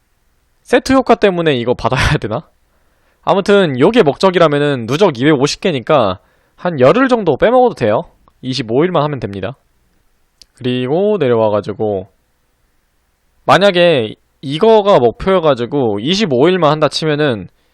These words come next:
그냥 딱 이거 하나랑 불깃 하나 받으면 되겠는데?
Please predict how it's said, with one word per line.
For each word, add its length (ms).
그냥 160
딱 220
이거 220
하나랑 760
불깃 340
하나 160
받으면 320
되겠는데? 560